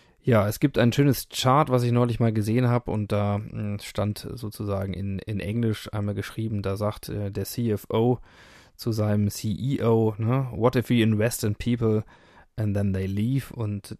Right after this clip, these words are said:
der C E O sagt so schön, „What if we don't and they stay?“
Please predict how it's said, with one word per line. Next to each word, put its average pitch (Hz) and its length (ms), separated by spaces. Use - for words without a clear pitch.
der 101 260
C 98 300
E 90 80
O 101 320
sagt 98 340
so 98 120
schön, 98 500
„What 101 240
if - 160
we 101 60
don't 101 400
and 101 200
they 107 140
stay?“ 104 520